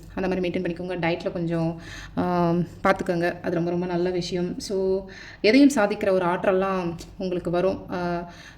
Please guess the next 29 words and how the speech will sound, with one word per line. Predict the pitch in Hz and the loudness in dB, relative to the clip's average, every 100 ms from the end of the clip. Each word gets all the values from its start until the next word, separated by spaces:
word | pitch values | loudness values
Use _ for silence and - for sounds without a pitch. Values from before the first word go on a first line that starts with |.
| - - - | -20 -20 -4
எ-, | 214 415 | -2 2
எதுவா | 240 277 320 | 4 8 8
இருந்தாலும் | 285 254 247 254 285 320 - | 10 8 8 8 6 6 2
நீங்க | 208 202 | -2 0
வந்து | 202 226 | -2 -2
போராடி | 202 214 220 226 240 254 - 262 | 0 4 4 2 0 -2 -8 -2
ஜெயிச்சிருவீங்க. | 202 262 262 190 170 - - | 2 2 2 -2 -2 -6 -4
அந்-, | 175 | -4
அந்த | - 180 202 | -2 -2 0
மாதிரி | 208 208 202 196 185 | 0 0 -2 -4 -2
எனர்ஜி | 185 196 196 | 0 -2 0
தான் | 196 185 | -2 -2
இருக்கு. | 170 165 | -2 -4
Because | - 185 190 | -2 -2 0
wands | 180 185 | -2 -2
என்னும்போது | 202 175 170 180 | -2 -2 -2 -2
ஃபயர் | 175 180 | 0 2
எனர்ஜி. | 180 170 170 196 - - - | 2 0 -2 -4 -6 -16 -18
So, | - 214 | -4 2
தேவையில்லாம | 196 202 220 220 233 247 233 | 4 4 4 4 4 4 4
வந்து | 208 214 214 202 175 | 2 0 0 2 0
சில | 175 170 | 0 0
பேர் | 190 196 | 0 0
நம்மளை | 175 | 0
வம்பிழுப்பாங்க. | 170 165 175 202 190 180 180 - - - - - - - - | 0 0 -2 -2 -2 -2 0 0 -4 -18 -20 -20 -20 -20 -12
ரொம்ப | 165 156 | -4 -2
ரொம்ப | 175 180 202 | 0 -2 -4
சிம்பிளான | 180 180 185 180 | -6 -4 -4 -4
விஷயம். | 170 170 - | -4 -6 -8